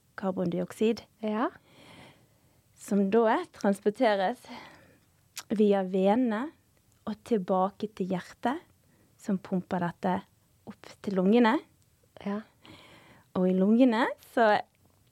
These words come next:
Speaker 1: tar, tas C O to opp igjen i disse her luftblærene.
Speaker 2: Ja.
Speaker 1: Der det, det er der det gassutvekslingen skjer, sant? Blodet tar opp oksygenet, og lu-, lungene tar, eh, inn igjen C O to-en.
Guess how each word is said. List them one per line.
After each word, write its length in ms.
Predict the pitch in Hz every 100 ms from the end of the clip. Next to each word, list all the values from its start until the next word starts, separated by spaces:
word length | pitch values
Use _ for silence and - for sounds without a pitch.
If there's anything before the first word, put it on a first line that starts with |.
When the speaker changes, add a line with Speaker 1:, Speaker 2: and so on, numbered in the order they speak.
| _ _ _ _ _ _ _ _ _ _ _
Speaker 1:
tar, 460 | - 285 240 208 226 - - _
tas 400 | 294 269 220 -
C 220 | - - 208
O 60 |
to 260 | 202 220 214
opp 180 | 208 -
igjen 220 | 208 196
i 80 | 220
disse 200 | 208 202
her 120 | 214
luftblærene. 680 | 190 190 - 185 180 170 - 190 -
Speaker 2:
Ja. 180 | 233 254 - _ _ _ _ - - -
Speaker 1:
Der 160 | 214
det, 120 | 185 180 -
det 60 |
er 80 | 240
der 140 | 220 185
det 120 | 185
gassutvekslingen 840 | 185 - 104 - 175 - 180 175
skjer, 300 | 180 196 196 208
sant? 220 | 220 220
Blodet 340 | 220 202 185
tar 260 | - 185 180 - - -
opp 160 | -
oksygenet, 760 | - - 202 220 233 226 247 302 - - _ - - - _ _ -
og 280 | 196 196 196
lu-, 240 | 196 202 - - -
lungene 380 | 208 208 208 196
tar, 260 | 190 175 147 -
eh, 520 | - - - - - _ -
inn 160 | 208 202
igjen 240 | 175 160
C 160 | 175 190
O 40 | 160
to-en. 400 | - - -